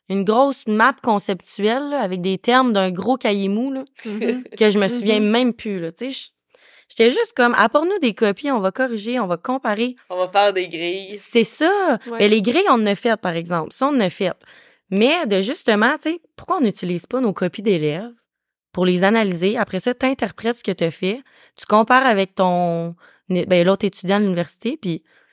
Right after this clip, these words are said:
Speaker 1: tu sais, t'émets un jugement professionnel, là. Moi, des fois, quand je vais hésiter, là,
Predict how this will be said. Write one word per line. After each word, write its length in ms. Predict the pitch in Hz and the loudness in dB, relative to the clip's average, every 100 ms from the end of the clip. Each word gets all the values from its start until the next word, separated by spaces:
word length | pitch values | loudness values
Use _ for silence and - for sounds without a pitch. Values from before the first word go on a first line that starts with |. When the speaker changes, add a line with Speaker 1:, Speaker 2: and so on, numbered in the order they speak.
| _ | _
Speaker 1:
tu 100 | - | -6
sais, 40 | 269 | -2
t'émets 280 | 202 180 226 | 2 2 4
un 120 | 269 | 2
jugement 300 | 214 196 233 | 0 0 0
professionnel, 500 | 247 214 - 196 285 | 0 -4 -2 -2 0
là. 100 | 302 | 0
Moi, 120 | 269 | 0
des 120 | 269 220 | 2 0
fois, 120 | - | 0
quand 160 | 247 190 | -2 0
je 80 | |
vais 100 | 190 | 2
hésiter, 460 | 185 151 - 277 302 | 0 -2 -4 -4 0
là, 200 | 240 254 | 0 0